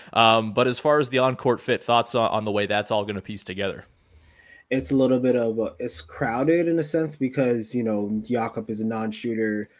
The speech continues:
Speaker 2: Scotty's a below-average shooter right now. So, you know, you expect Scotty to improve in that area, but for now, it's a little bit crowded. Uh, we already talked about the defensive expectations. Uh, underrated. Jakob's an underrated passer.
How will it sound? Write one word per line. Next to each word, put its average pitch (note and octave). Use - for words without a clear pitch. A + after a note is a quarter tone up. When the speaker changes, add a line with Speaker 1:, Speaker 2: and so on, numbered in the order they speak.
Speaker 2:
Scotty's A2+
a G#2
below-average G#2
shooter G2+
right F#2+
now. G2
So, A2
you C#3
know, G2+
you A#2+
expect A2+
Scotty A2
to G2+
improve C3+
in C#3
that C3+
area, C#3
but A2
for F#3+
now, E3+
it's -
a -
little A#2
bit G#2
crowded. G#2
Uh, A2
we B2+
already A#2+
talked A#2+
about G#2+
the G#2+
defensive G#2
expectations. G2
Uh, C3
underrated. D3
Jakob's C#3+
an A#2+
underrated A#2
passer. F#2+